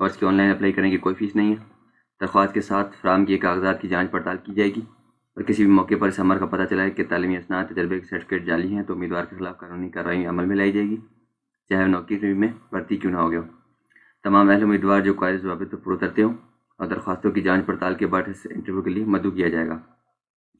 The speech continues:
दरख्वास्त की वसूली मज़कूरा इश्तिहार की, इशात के पन्द्रह रोज़ के अंदर अंदर की जाएगी। इसके बाद मसूल होने वाली दरख्वास्तों पर ज़ेर गौर नहीं लाया जाएगा, सिर्फ आपने ऑनलाइन ही अप्लाई, अप्लाई करना है पन्द्रह दिन के अंदर अंदर।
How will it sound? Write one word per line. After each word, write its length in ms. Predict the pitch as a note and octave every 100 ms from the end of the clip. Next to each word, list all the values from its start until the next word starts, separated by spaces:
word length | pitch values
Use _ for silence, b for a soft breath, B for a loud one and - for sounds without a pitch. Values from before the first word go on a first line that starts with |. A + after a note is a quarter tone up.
| -
दरख्वास्त 400 | G2+ F#2+ G2+ G2+
की 60 | G2
वसूली 340 | F#2+ G2+ G2
मज़कूरा 360 | G2 - F#2+ F#2+
इश्तिहार 300 | F#2+ F2+ F2+
की, 300 | - - A2 A2 _ _ _ _ _ _ _ _
इशात 340 | G#2+ G#2 G2 G2
के 100 | G#2+
पन्द्रह 300 | G#2 G2+ G#2
रोज़ 220 | G2 F#2+
के 60 | F#2+
अंदर 140 | F#2
अंदर 220 | F#2 F2+
की 140 | F2 G2
जाएगी। 280 | G2+ G2+ B2 - _ -
इसके 200 | - F#2+
बाद 140 | G2
मसूल 240 | F#2+ G2+ G2
होने 120 | F#2+
वाली 120 | F2+
दरख्वास्तों 380 | G2 F#2+ F#2 G2
पर 200 | G#2+ A2
ज़ेर 220 | G#2 F#2
गौर 180 | F2+ F#2+
नहीं 200 | F#2+ F#2
लाया 180 | F2+ F2
जाएगा, 220 | F2 F2
सिर्फ 200 | G2+ G2
आपने 280 | F#2 A2 A#2 -
ऑनलाइन 340 | F#2+ F#2+ G2+
ही 80 | G#2+
अप्लाई, 240 | F#2+ F#2 F2 E2 -
अप्लाई 240 | - F2+
करना 240 | F2+ F#2 G2+
है 120 | A2+
पन्द्रह 220 | F#2+ F2+
दिन 140 | F2 F2+
के 120 | A2
अंदर 340 | D#2+ G2 F2
अंदर। 220 | E2+ E2+